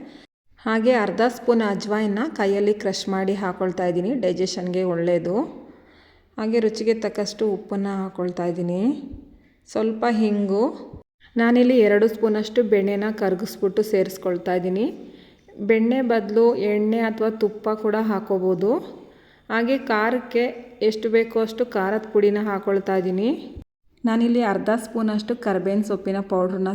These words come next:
ಸೇರಿಸ್ಕೊಳ್ತಾ ಇದ್ದೀನಿ. ನಿಮ್ಮ ಹತ್ರ ಇಲ್ಲ ಅಂದರೆ ಸ್ಕಿಪ್ ಮಾಡ್ಬೋದು. ಕೈಯಲ್ಲಿ ಚೆನ್ನಾಗಿ ಮಿಕ್ಸ್ ಮಾಡ್ಕೊಳ್ತಾ ಇದ್ದೀನಿ.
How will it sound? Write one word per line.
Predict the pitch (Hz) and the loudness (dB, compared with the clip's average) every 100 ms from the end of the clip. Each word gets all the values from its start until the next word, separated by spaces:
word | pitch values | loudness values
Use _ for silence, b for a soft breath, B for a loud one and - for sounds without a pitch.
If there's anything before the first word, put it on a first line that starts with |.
| 190 | -2
ಸೇರಿಸ್ಕೊಳ್ತಾ | 180 180 - 180 180 185 | -2 -4 -4 -4 -2 0
ಇದ್ದೀನಿ. | 185 185 214 349 262 | 0 0 0 -2 -2
ನಿಮ್ಮ | 208 196 | 0 0
ಹತ್ರ | 196 202 | 0 0
ಇಲ್ಲ | 196 185 185 | 2 4 2
ಅಂದರೆ | 185 185 196 | 2 0 -2
ಸ್ಕಿಪ್ | 190 196 185 | -2 -4 -2
ಮಾಡ್ಬೋದು. | 185 180 175 180 180 214 - - - - b b b b b b b _ _ - | 0 0 -2 -2 0 0 -2 -8 -20 -20 b b b b b b b _ _ -6
ಕೈಯಲ್ಲಿ | 233 226 240 247 | -2 0 2 0
ಚೆನ್ನಾಗಿ | 247 214 202 208 233 | 0 0 0 0 0
ಮಿಕ್ಸ್ | 220 185 - | 0 -2 -4
ಮಾಡ್ಕೊಳ್ತಾ | 190 185 185 190 185 185 | -2 -2 0 0 2 0
ಇದ್ದೀನಿ. | 185 180 185 | 2 2 2